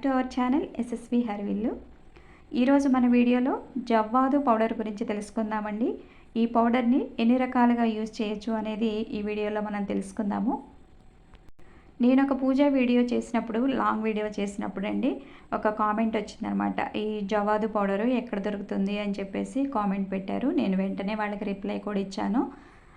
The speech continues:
ఆ, ఇప్పుడు చు-, ఇప్పుడు మళ్ళీ మీ అందరికీ ఒకసారి చెప్తున్నానండి.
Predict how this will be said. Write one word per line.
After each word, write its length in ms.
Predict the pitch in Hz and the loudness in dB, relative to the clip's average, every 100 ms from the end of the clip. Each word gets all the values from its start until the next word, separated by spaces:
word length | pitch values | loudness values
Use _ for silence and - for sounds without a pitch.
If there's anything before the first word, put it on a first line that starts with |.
| - 220 | -6 -4
ఆ, 220 | 214 214 | -2 -4
ఇప్పుడు 380 | 214 208 226 202 | -6 -6 -4 -4
చు-, 120 | - | -4
ఇప్పుడు 320 | 214 202 226 | -6 -4 -2
మళ్ళీ 380 | 214 214 247 247 226 | 0 2 0 0 -2
మీ 120 | 214 | 0
అందరికీ 280 | 202 220 220 | 0 0 -2
ఒకసారి 340 | 214 208 202 202 | -2 -2 -2 -2
చెప్తున్నానండి. 680 | - 208 208 202 226 392 | -6 -4 -2 0 0 -2